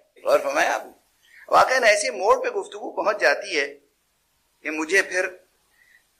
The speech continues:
ऐसे मकामात पर लफ्ज ढूंढने के लिए डिक्शनरी की जरूरत होती है, और डिक्शनरी में जो अल्फाज मिलते हैं वो बयान करने के लायक नहीं होते हैं।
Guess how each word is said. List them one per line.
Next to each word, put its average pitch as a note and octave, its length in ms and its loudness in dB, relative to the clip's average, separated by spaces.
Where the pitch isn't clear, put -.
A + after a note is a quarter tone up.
ऐसे G#3+ 380 4
मकामात D#3 600 0
पर E3 140 0
लफ्ज E3 360 0
ढूंढने C#3+ 360 -4
के E3 120 -8
लिए E3 180 -6
डिक्शनरी C3+ 480 -2
की B2 140 -8
जरूरत A2 440 -4
होती - 260 -18
है, - 60 -20
और B2 120 2
डिक्शनरी D#3+ 420 2
में F#3+ 140 2
जो E3+ 120 0
अल्फाज D#3+ 440 6
मिलते F3+ 300 -4
हैं F#3+ 80 -2
वो E3 120 -2
बयान D3 400 4
करने D#3 280 0
के D#3+ 100 -4
लायक A#2+ 440 4
नहीं G#2+ 140 -6
होते - 240 -16
हैं। - 180 -20